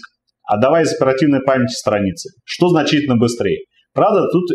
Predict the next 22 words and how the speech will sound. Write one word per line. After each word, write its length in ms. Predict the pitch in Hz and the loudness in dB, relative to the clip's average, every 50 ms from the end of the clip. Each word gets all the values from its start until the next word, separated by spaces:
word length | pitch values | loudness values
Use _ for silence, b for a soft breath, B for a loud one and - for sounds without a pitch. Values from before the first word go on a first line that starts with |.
| - 135 | -6 -6
всё 220 | - - 165 180 | -4 0 2 2
ещё 240 | 190 180 - 160 131 | 2 2 0 0 2
зависит 340 | 123 117 120 143 165 165 - | 2 2 2 2 0 0 -2
от 100 | 123 - | -2 0
того, 220 | 113 113 135 160 - | 0 2 2 0 0
как 160 | - 127 135 - - - - | 0 0 -2 -2 -6 -8 -4
у 140 | 101 104 101 | -4 0 2
вас 200 | 123 131 - - | 2 2 2 2
настроен 440 | 110 107 107 - 104 107 120 120 107 107 | 0 -2 -2 -2 0 0 0 2 2 2
Memcached. 420 | 107 104 - 123 104 - - - - _ _ _ _ _ _ _ _ | 0 0 0 0 -2 -2 -4 -10 -14 _ _ _ _ _ _ _ _
Такая 300 | - 127 127 - 151 123 | -4 -2 0 2 0 2
возможность 400 | 110 113 - 123 131 120 - - | 2 2 2 2 0 0 -2 0
появилась 420 | - 110 110 131 170 180 175 - - | -2 0 2 2 2 0 0 -2 -2
с 40 | 123 | 0
версии 340 | 139 143 127 - - 104 98 | 0 0 0 0 -2 -2 0
главного 340 | 110 120 110 101 98 98 | 2 2 2 2 0 0
модуля 360 | 98 117 151 160 131 117 98 - - - b b b b b | 0 2 0 0 0 0 -2 -2 -4 -8 b b b b b
четырнадцать 720 | b - 123 120 - 151 151 147 120 107 107 - 92 85 - | b -6 -6 -2 0 0 0 2 0 0 -2 -4 -10 -12 -4
пять 320 | - 127 131 127 123 98 82 | -2 0 0 0 -2 -4 -4
два. 200 | 87 87 82 73 - - _ _ _ _ _ _ _ _ _ _ _ _ - | -2 -2 -2 -2 -4 -10 _ _ _ _ _ _ _ _ _ _ _ _ -4
Отсюда 400 | - 120 131 - 277 277 240 202 | -2 0 0 2 2 2 2 2
вытекает, 580 | 175 - 175 160 - 143 131 113 95 - - | 2 2 0 0 2 2 2 2 2 0 0